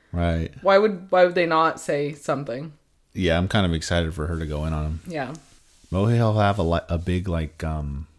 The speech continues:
Speaker 1: life change. He'll be like, "Wow, the shitty person I am has just been caught on camera."
Speaker 2: Oh, no. No. <laughs> No, no, no. All right. Maybe I should reiterate this. Yes. Married at First Sight episodes still dropping on Friday.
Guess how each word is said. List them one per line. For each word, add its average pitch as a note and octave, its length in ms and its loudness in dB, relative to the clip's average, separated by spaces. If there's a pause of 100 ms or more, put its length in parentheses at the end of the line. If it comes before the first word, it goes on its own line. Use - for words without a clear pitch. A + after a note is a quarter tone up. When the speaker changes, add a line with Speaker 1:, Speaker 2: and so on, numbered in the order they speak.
(140)
Speaker 1:
life D#2+ 280 -6
change. C#2+ 420 -4
He'll E2 80 -4
be D#2+ 80 0
like, D#2+ 120 -2
"Wow, D#2 540 4 (720)
the F2+ 80 2
shitty G#2+ 360 4
person F#2+ 360 4
I E2+ 140 4
am E2 340 2
has D#2+ 160 -4
just - 300 -4
been D#2+ 140 0
caught E2 280 0
on D#2+ 160 0
camera." D2+ 540 -2 (180)
Speaker 2:
Oh, D3 180 2 (120)
no. - 120 -10 (600)
No. - 320 6
<laughs> - 280 -18
No, D3+ 140 -4 (100)
no, G#2+ 60 -10
no. F#2+ 220 -12 (840)
All D#3+ 80 0
right. C#3+ 320 -2 (420)
Maybe B3+ 260 4
I F#4 60 2
should - 140 -2
reiterate G#3+ 460 4
this. C#3+ 280 2
Yes. F#3+ 540 2 (360)
Married A3+ 320 4
at B3 120 6
First B3 180 2
Sight G#3 200 2
episodes E3+ 800 -2
still A3+ 420 2
dropping G3 420 2
on F#3 180 -2
Friday. E3 680 0